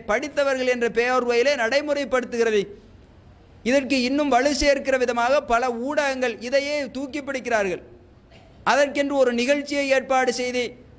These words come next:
அதற்கென்று ஒரு ஷோவை ஏற்பாடு செய்து, அதை நடைமுறைப்படுத்துறது ஏப்ரல் ஃபூல்னு. ஆ, சுத்த அறிவு கட்டத்தனமா இல்லை. இதெல்லாம் ஒரு மனிதன் செய்யக்கூடிய வேலையை அல்லாஹ்வின் தூதர் சொல்கிறார்.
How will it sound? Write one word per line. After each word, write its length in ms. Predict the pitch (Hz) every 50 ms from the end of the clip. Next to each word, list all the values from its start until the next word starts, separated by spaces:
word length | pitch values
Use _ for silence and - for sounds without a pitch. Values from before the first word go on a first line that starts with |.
| - - - - - -
அதற்கென்று 500 | - 247 285 285 262 254 294 285 285 277
ஒரு 200 | 269 262 247 226 -
ஷோவை 280 | 247 254 277 294 294 285
ஏற்பாடு 380 | 269 262 254 - 254 262 247 240
செய்து, 200 | 254 269 294 294
அதை 200 | 269 277 277 269
நடைமுறைப்படுத்துறது 720 | 262 262 262 254 247 247 240 214 233 226 214 220 202 202
ஏப்ரல் 420 | 208 240 262 262 262 254 247 240
ஃபூல்னு. 420 | - 233 240 240 226 202 175 151 135 - - - - - - - - - - - - - - - - - - - -
ஆ, 120 | 180 202
சுத்த 360 | 202 - 240 226 226 302 285
அறிவு 260 | 233 220 247 269 285 285
கட்டத்தனமா 480 | 294 285 277 285 294 285 277 269 269
இல்லை. 200 | 262 247 247 240
இதெல்லாம் 300 | 233 240 269 285 302 294
ஒரு 140 | 277 269 262
மனிதன் 280 | 254 262 262 262 262 240
செய்யக்கூடிய 540 | 247 247 269 285 285 233 277 277 262 254
வேலையை 320 | 247 247 240 240 233 220 208
அல்லாஹ்வின் 420 | 226 262 269 269 269 262 262 247
தூதர் 300 | 254 277 285 285 269 262
சொல்கிறார். 480 | - 254 233 233 226 220 202 175 139